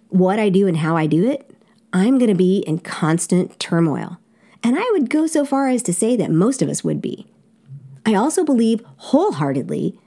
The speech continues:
that this is why I'm actually achieving my goals this year in ways I never have before,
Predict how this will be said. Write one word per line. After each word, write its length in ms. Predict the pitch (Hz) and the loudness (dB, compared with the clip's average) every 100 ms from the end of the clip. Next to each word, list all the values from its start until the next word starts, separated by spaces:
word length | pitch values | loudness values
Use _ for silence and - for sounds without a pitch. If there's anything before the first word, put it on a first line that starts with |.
| _ - - | _ -20 -4
that 120 | 247 254 | -4 0
this 180 | 247 | -2
is 140 | 339 - | -2 0
why 220 | 160 147 | 0 2
I'm 180 | 190 208 | 0 -2
actually 380 | 143 - - 220 | -4 -4 0 0
achieving 400 | 262 - 170 202 | 0 -2 0 2
my 140 | 226 | 2
goals 380 | 226 165 190 185 170 | 2 2 0 -2 -2
this 320 | - 381 - | -2 -2 -2
year 300 | - - - - | -4 -6 -10 -4
in 200 | 214 220 | -2 0
ways 280 | 240 262 254 | 0 0 0
I 80 | 247 | -2
never 420 | 240 240 240 277 | 0 0 0 0
have 300 | 208 220 214 | 0 0 2
before, 560 | 220 - 302 - - | 0 0 -2 -2 -6